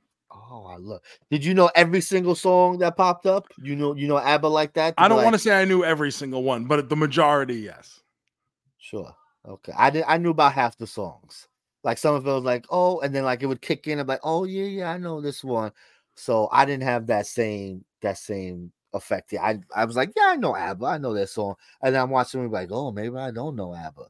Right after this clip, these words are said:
Speaker 1: But towards the end, like, you know, I was like, "All right, I think I know about half of these songs." So, you know, I think that does play a role into your enjoyment of the movie.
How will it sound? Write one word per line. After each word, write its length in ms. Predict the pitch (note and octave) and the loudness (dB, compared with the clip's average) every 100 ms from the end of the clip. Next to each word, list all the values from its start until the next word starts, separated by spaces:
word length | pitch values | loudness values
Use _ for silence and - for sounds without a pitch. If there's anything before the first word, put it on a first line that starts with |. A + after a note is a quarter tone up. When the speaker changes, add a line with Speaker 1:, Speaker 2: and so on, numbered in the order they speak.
| _ _ - | _ _ -4
Speaker 1:
But 120 | C#3+ | 2
towards 240 | F#3+ E3 | 6 6
the 140 | C#3+ D3+ | 6 0
end, 180 | C3+ B2 | 0 0
like, 200 | A2+ A2 | -2 -2
you 100 | C3+ | -4
know, 60 | A2 | -2
I 40 | |
was 100 | A2 | -2
like, 100 | - | -2
"All 120 | C#4+ C3 | 0 0
right, 180 | F2+ G#2 | 0 -4
I 60 | |
think 240 | B2 C#3 A#2 | -2 -4 -2
I 100 | G#2+ | -4
know 340 | G2+ F#2 E2+ _ _ - | -4 -6 -10 _ _ -14
about 300 | G2+ G2+ F#2 | -4 -2 0
half 260 | G2 F#2 F2 | -2 -2 -6
of 60 | |
these 160 | E2+ F2 | -14 -12
songs." 260 | - D#2+ - - | -12 -12 -12 -20
So, 340 | - - F2 - _ _ _ _ _ - | -16 -10 -8 -10 _ _ _ _ _ -20
you 100 | A2+ | -16
know, 60 | D#2 | -6
I 60 | A2 | -4
think 200 | - A#2+ | -2 -2
that 240 | A2 G2 | -2 -2
does 260 | A#2+ A2 G2 | -2 -2 -4
play 580 | - B2+ A2 G2+ F2+ F2 _ _ _ - | -6 -2 0 -2 -4 -10 _ _ _ -6
a 100 | G#2+ | -4
role 500 | G2 G#2+ G#2 G2 F#2+ | -2 -2 -2 -2 -6
into 280 | F#2 G#2 | -6 -8
your 220 | F#2+ G2+ F#2+ | -6 -6 -6
enjoyment 600 | F#2 F2+ G2+ G2 F2 F2+ | -10 -8 -6 -6 -8 -14
of 80 | E2+ | -14
the 100 | F2+ | -16
movie. 240 | F2+ D#3 | -14 -16